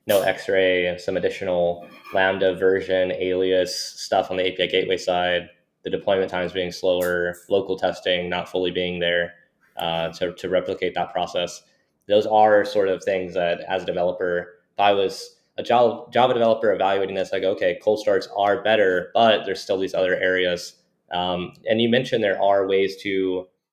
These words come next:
sort of work around some of these. And I guess when it comes to how you put all those pieces together with it, uh,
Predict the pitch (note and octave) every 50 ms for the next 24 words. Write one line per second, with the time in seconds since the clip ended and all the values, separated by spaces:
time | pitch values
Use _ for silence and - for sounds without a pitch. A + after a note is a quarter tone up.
0 | _ _ _ _ _ _ _ _ - - A2 G#2+ G#2+ G#2 - G2+ G2+ A#2 A#2+ B2
1 | A2 G2+ G2 G2+ A2 B2+ C3+ C3 B2 - - C3+ C3+ C#3 C3+ C3+ C#3+ C#3+ C#3 C#3+
2 | C#3+ C#3+ - - G#2+ G#2 A2+ B2+ B2 - - - - - - - - _ - G#2
3 | G#2+ A2 G#2 - - A2 A2 A2+ A2+ - - - A2+ G#2+ G#2 G2 G2 F#2+ F#2+ F#2+
4 | F#2+ F#2 - _ _ _ _ _ _ _ _ _ _ _ _ _ _ - - -
5 | A2+ A2+ A2+ A2 G#2+ G#2+ - - G#2+ G2 G2 G2 F#2+ F#2 - - G2 - - F#2
6 | F2+ F2+ F2 F2+ F2+ F2 F2+ F2+ F2 - - F#2 - - - - - - F#2 F2
7 | F2 E2+ E2+ E2+ F2